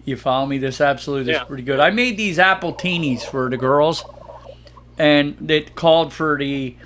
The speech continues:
Speaker 1: the apple infused, and it's actually really good. It's, it, I like it straight, the way it is. Like I said, you pour, not straight, but over ice, and just, it
Speaker 2: Yeah.
Speaker 1: has a nice taste to it.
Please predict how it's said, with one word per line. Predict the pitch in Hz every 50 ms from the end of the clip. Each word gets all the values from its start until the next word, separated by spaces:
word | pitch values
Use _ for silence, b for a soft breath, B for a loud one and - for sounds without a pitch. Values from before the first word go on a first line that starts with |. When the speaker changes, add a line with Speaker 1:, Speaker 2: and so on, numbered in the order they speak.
| b b b b b b b b b b b b b - -
Speaker 1:
the | 135 151
apple | 151 160 165 - - 165 165
infused, | 160 151 135 - - 165 156 165 170 180 175 - - - - - - - - - -
and | 151 151 147 147 147 143 156
it's | 180 185 - -
actually | 214 214 208 208 - 185 156
really | 151 175 175 165 151
good. | 139 160 165 156 135 127
It's, | 120 117 -
it, | - 127 147 151 -
I | 127 151 208
like | 226 233 208 165 151
it | 131 123
straight, | - - - 180 170 147 117 120 - - - - - - - - - - - - - - - - - - - - - - - - - - -
the | 156
way | 139 147 147 147 147
it | 143
is. | 147 139 127 120 113 - - - - -
Like | - 180 196 190
I | 202
said, | 185 - - 185 160 139
you | 139
pour, | - - 190 170
not | 170 165 151 127 -
straight, | - - 165 147 135 120
but | 139 139
over | 143 151 151 151 151 151
ice, | 147 160 165 185 170 - -
and | 135 135
just, | 131 139 131 - - - B B B B B B -
it | 147 139 -
Speaker 2:
Yeah. | 196
Speaker 1:
has | 220 220 196
a | 202
nice | 190 190 196 185 175 -
taste | - 175 180 185 175 - -
to | 131 110
it. | 98 -